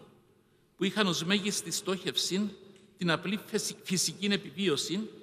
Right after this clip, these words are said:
για την αποφυγή χειρότερων δεινών,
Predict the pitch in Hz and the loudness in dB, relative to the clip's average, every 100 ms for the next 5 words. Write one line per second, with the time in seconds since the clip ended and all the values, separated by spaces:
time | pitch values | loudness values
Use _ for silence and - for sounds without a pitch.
0 | - - - _ _ - 180 175 180 165 | -20 -20 -20 _ _ 2 4 4 2 2
1 | 165 - 156 156 214 190 - 170 180 208 | -2 -4 -6 0 2 2 2 0 2 2
2 | 170 139 139 139 131 | 0 0 0 -2 -2